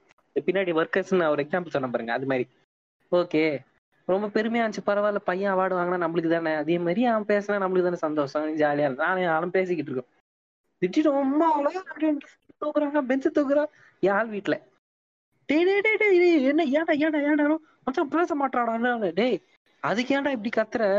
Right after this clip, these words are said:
என் ஆள் வீடு, என் மாமனார் கீழே தான்டா இருக்கான், நீ ஏன்டா இப்படி கத்துற?" அப்படின்னு. சரி, ஓகே, அமைதியாயிட்ட, கூல் டவுன் பண்ணிட்டோம். நல்லா தான் உட்காந்துருந்தான். திருப்பி எதை நினைச்சானோ தெரியல, கர்மம், திடீர்னு எல்லாத்தையும் போட்டு அடிச்சு உடைக்கிறான், டமால் டமால்னு அடிக்கிறான். என் மாமனார் அப்பதான் மேல வர்றாரு.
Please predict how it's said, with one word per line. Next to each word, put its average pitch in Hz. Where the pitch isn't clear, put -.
என் 208
ஆள் 254
வீடு, 220
என் 196
மாமனார் 226
கீழே 226
தான்டா 214
இருக்கான், 185
நீ 185
ஏன்டா 269
இப்படி 208
கத்துற?" 214
அப்படின்னு. 175
சரி, 240
ஓகே, 220
அமைதியாயிட்ட, 185
கூல் 208
டவுன் 160
பண்ணிட்டோம். 147
நல்லா 214
தான் 240
உட்காந்துருந்தான். 196
திருப்பி 262
எதை 226
நினைச்சானோ 196
தெரியல, 160
கர்மம், 175
திடீர்னு 285
எல்லாத்தையும் 320
போட்டு 302
அடிச்சு 269
உடைக்கிறான், 254
டமால் 269
டமால்னு 285
அடிக்கிறான். 277
என் 185
மாமனார் 226
அப்பதான் 214
மேல 226
வர்றாரு. 185